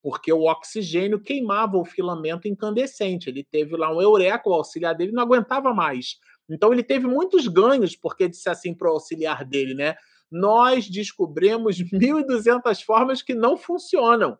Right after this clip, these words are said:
Olha a perspectiva dele. Então, essa tenacidade que a gente precisa ter, essa forma de enxergar as coisas, sabe, mãe? É, na nossa maneira de ver, ela tá, ela é muito subjetiva.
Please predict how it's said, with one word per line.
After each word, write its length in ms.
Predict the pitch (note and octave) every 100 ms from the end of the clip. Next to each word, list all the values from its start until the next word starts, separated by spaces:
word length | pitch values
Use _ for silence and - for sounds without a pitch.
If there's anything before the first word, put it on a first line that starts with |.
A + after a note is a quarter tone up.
| _ _
Olha 200 | D#3 B3+
a 60 | D4+
perspectiva 680 | C4 - A3+ A3 - F#3
dele. 400 | D3+ E3 F3+ C3+ - _ _ -
Então, 220 | D#3+ A3+
essa 240 | B3+ B3+
tenacidade 960 | B3 D#4+ E4+ D4+ C4+ - B3 F#3 G3+ -
que 60 |
a 40 | A3+
gente 240 | A#3 A#3
precisa 420 | B3 A#3 B3 B3+
ter, 360 | C4+ E3+ D3+ D3 _ _ _
essa 260 | G3+ -
forma 640 | B3 - - A3+ C#4 A#3+ F3+
de 120 | D#3
enxergar 460 | F#3+ - F3+ D3+ D3
as 180 | D3+ -
coisas, 460 | - D3+ F#3+ D3+
sabe, 260 | - F#3+ A3
mãe? 280 | G3+ C3 A#2+ _ _ _ _
É, 140 | D3+ D3
na 200 | F3 F3
nossa 360 | F3+ F#3 G#3
maneira 680 | F3 D#3+ F3 E3+ E3 A3 A3
de 140 | D#3 C#3+
ver, 460 | A#2+ F3+ C4+ G3+ -
ela 220 | D#3+ F3
tá, 520 | F3 G#3+ A#3 B3+ B3+ _
ela 220 | - F3
é 60 | G#3+
muito 340 | G3 C4 F#4+
subjetiva. 840 | - C4 A#3+ B3 - G#3+ G3+ D3+ F2+